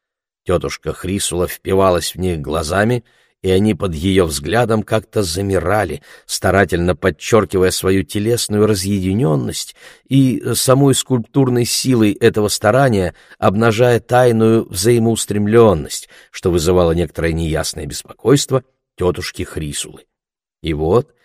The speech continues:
наблюдая за тем, как Диспина поливает воду Харлампа,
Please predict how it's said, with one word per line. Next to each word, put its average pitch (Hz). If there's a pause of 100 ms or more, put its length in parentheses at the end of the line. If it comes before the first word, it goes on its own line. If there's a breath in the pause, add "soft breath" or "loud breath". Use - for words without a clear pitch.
(220)
наблюдая 117
за 95
тем, 117
как 92
Диспина 98
поливает 90
воду 87
Харлампа, 95